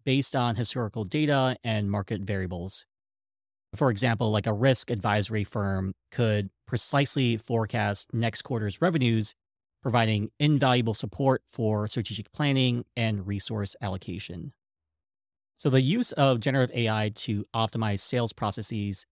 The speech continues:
in the professional services industries offers this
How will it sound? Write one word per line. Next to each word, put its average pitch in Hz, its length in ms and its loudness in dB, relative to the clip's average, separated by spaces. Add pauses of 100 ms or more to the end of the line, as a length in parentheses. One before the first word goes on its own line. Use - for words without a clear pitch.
in 104 260 -4
the 101 380 -4 (360)
professional 120 340 0
services 175 540 -2
industries 104 680 -4 (320)
offers 143 520 -2 (280)
this 113 280 -4